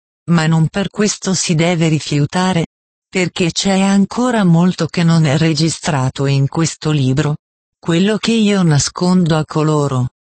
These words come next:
che non portano al risveglio lo spirito in loro ed invece lo apporterò a coloro che possiedono la chiave per la sapienza, coloro che si sono formati nell'amore. A costoro quindi porto la conoscenza di tutto ciò che era,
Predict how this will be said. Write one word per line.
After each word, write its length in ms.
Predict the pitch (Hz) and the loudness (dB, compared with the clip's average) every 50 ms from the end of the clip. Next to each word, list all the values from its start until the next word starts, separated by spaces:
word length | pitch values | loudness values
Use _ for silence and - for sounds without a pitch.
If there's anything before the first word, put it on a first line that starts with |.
| _ _ _ _ _ | _ _ _ _ _
che 160 | - - 185 170 | -8 -2 0 2
non 200 | 170 165 160 - | 2 2 2 0
portano 600 | - 202 202 202 196 180 - - 156 151 147 143 | 0 -2 -2 -2 -2 -2 -2 -2 0 0 2 2
al 160 | 139 143 139 | 0 0 0
risveglio 800 | 143 139 143 139 131 131 139 170 165 156 151 151 151 143 147 | 0 0 0 0 0 0 0 0 0 0 0 0 0 0 0
lo 160 | 151 165 165 165 | 0 0 0 -2
spirito 680 | - - - 208 196 175 190 175 190 170 - - 170 160 | -4 -4 -2 0 0 2 2 2 2 0 0 0 2 2
in 220 | 160 160 156 160 | 4 4 4 4
loro 340 | 160 165 165 170 175 170 170 | 4 2 2 2 2 2 2
ed 160 | 175 165 143 | 0 2 2
invece 520 | 190 185 185 170 165 165 165 - - 190 | 4 4 4 2 2 0 0 0 0 -2
lo 140 | 175 175 175 | 0 0 0
apporterò 720 | 165 160 - - - 160 147 - - 156 151 170 165 160 156 | -2 -2 -4 -4 -2 -2 -2 -2 -2 -2 0 0 0 0 -2
a 60 | 147 | -2
coloro 580 | - - 156 151 156 151 147 143 139 135 135 | -2 -2 -2 0 0 0 0 0 0 -2 -4
che 180 | 131 - 143 143 | -4 -4 -6 -6
possiedono 840 | - - 139 - - - 196 175 160 147 131 147 170 165 175 175 | -4 -4 -4 -4 -2 -2 0 0 0 0 0 0 2 2 2 2
la 140 | 165 160 156 | 2 0 -2
chiave 500 | - - - 208 208 214 208 170 170 151 | -4 -4 -4 -2 -2 -2 0 0 -2 -2
per 200 | - - 170 160 | -2 -2 -2 0
la 120 | 160 170 156 | 0 0 0
sapienza, 840 | - - 185 160 - - 156 160 160 156 147 - - 151 147 160 - _ _ _ _ _ _ _ _ | 0 -2 -4 -4 -2 -2 0 0 2 0 0 -2 -4 -6 -8 -8 -10 _ _ _ _ _ _ _ _
coloro 520 | - - 165 160 156 151 147 143 147 156 151 | -6 -4 -2 0 0 0 0 0 0 -2 -2
che 160 | - 165 156 | -2 -4 -4
si 220 | - - - 190 | -2 -2 -2 -2
sono 340 | - - 190 180 170 160 151 | 0 0 0 0 2 2 0
formati 680 | - - 170 165 160 160 143 123 120 120 - - 139 | 0 -2 -2 0 2 2 2 2 2 0 0 0 0
nell'amore. 760 | 147 165 170 175 180 185 175 175 151 123 117 117 120 127 - _ _ _ _ _ _ _ _ _ _ _ _ _ _ | 0 2 2 2 2 2 2 2 2 2 2 2 0 -2 -4 _ _ _ _ _ _ _ _ _ _ _ _ _ _
A 100 | - 180 170 - | -6 -6 -6 -4
costoro 540 | - 185 175 - - 196 196 190 180 180 | -4 -4 -4 -2 -2 -2 0 0 0 0
quindi 520 | 165 - 180 175 170 170 175 170 151 170 - | 0 0 0 2 2 4 4 4 2 0 0
porto 420 | - 196 202 202 - - - 170 | 0 -2 -2 -2 -2 -4 -2 -2
la 120 | 160 151 - | -2 -2 -2
conoscenza 880 | - - 151 151 160 160 - - - 160 147 139 139 143 - - 151 143 | -2 0 0 2 2 2 0 -2 -2 -2 0 0 0 -2 -2 -2 -2 -2
di 200 | 135 165 160 - | 0 0 -2 0
tutto 420 | - 196 196 - _ - 175 165 | 0 -2 -2 -2 _ -4 -6 -4
ciò 280 | - - - 185 170 170 | -4 -2 -2 0 0 -2
che 320 | 160 - 175 165 156 143 | -2 -2 0 0 0 0
era, 260 | 139 139 143 170 175 | 0 0 -2 -2 -4